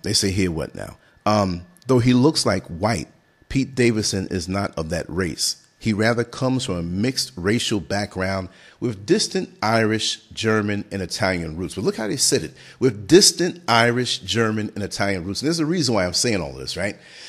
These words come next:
"Though his father was predominantly of Jewish ancestry," right? They don't say that, you know, which, which, they don't say it at the beginning. They say distant Irish, German,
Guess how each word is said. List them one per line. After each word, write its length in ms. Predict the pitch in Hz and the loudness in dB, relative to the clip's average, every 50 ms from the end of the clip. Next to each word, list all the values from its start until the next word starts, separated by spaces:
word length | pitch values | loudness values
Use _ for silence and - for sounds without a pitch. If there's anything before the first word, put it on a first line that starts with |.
| - - - - _ _ _ _ _ - | -18 -20 -20 -20 _ _ _ _ _ 8
"Though 200 | 165 175 175 156 | 10 10 10 10
his 240 | 170 175 160 - | 8 6 4 4
father 420 | - - 180 190 220 247 214 196 175 | 2 2 2 2 2 2 2 2 2
was 200 | 151 147 139 135 | 4 4 2 2
predominantly 1120 | - - - 123 101 139 135 151 175 180 170 151 135 - - 107 107 104 98 92 90 104 - - | 2 0 -2 -2 2 2 4 4 4 4 4 2 2 0 0 0 0 0 0 -2 -4 -10 -2 0
of 200 | 117 123 101 98 | 0 0 0 -2
Jewish 520 | 92 - 127 151 147 143 139 135 - - - | -2 4 4 6 6 6 4 2 0 -2 0
ancestry," 840 | 131 139 151 165 156 139 - - 113 92 - - - 85 80 85 85 - - _ - | 2 4 4 4 4 2 2 0 0 0 0 -2 -2 -4 -6 -6 -6 -10 -16 _ 0
right? 260 | 110 147 190 - - - - - | 2 2 2 2 -2 -8 -16 -2
They 100 | - 160 | 4 6
don't 160 | 214 247 254 | 8 8 8
say 280 | 240 - - - 247 247 | 8 6 6 6 6 4
that, 460 | 233 226 214 208 - - - _ _ _ _ _ _ _ _ - | 4 4 4 2 0 -6 -16 _ _ _ _ _ _ _ _ -2
you 120 | - 180 | 4 6
know, 140 | 170 143 127 | 6 6 6
which, 300 | 123 139 147 - - - | 6 4 2 2 0 2
which, 320 | 156 147 - - - - - - - _ _ _ _ _ _ _ _ | 2 2 2 0 -2 -4 -6 -14 -20 _ _ _ _ _ _ _ _
they 80 | - 185 | 6 6
don't 120 | 214 226 | 8 8
say 160 | 202 - 233 214 | 8 8 6 6
it 40 | |
at 40 | 208 | 6
the 60 | - | 6
beginning. 400 | 156 156 143 170 117 92 73 - | 2 4 6 6 6 6 2 -2
They 120 | - 113 127 | -2 -2 0
say 280 | - - - 143 135 135 - - - - 127 | 0 4 4 4 4 4 0 -8 -14 -12 -4
distant 560 | - 254 285 277 - - - - 135 107 - - | 0 2 4 6 4 4 2 2 0 -2 -2 -2
Irish, 420 | - 101 95 90 82 76 71 - - | -2 0 0 0 -2 -4 -6 -8 -8
German, 520 | - 90 107 104 95 82 73 76 69 65 | -6 -4 -4 -2 -2 -4 -6 -8 -12 -16